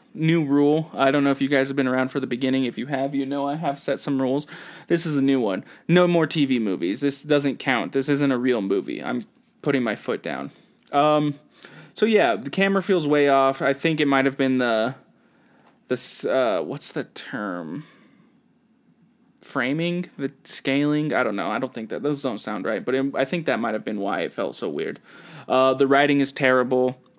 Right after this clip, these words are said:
Duh. And then, so these are just some, some things about the actual story itself. So there's a, another character. There's a couple. It's Tyler and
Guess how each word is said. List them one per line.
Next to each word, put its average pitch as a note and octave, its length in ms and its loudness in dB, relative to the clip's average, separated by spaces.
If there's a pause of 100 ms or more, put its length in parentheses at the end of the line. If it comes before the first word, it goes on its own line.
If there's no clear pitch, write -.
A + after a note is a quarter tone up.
(180)
Duh. A2+ 400 0 (1600)
And C#3+ 240 2
then, D3+ 380 2
so D3+ 280 2
these F3 260 2
are E3+ 60 0
just E3+ 220 -2
some, C#3+ 320 2
some C#3 200 -2
things C#3+ 220 2
about A#2+ 380 2
the B2+ 120 2
actual C3 240 0
story C3 340 2
itself. C#3 640 2 (340)
So D#3 200 2
there's D#3 260 2
a, C#3+ 360 6
another E3 280 4
character. C#3+ 380 2
There's C#3+ 80 -4
a C3+ 120 -4
couple. C3+ 560 0
It's C#3+ 220 -2
Tyler C3+ 540 2
and B2 680 -2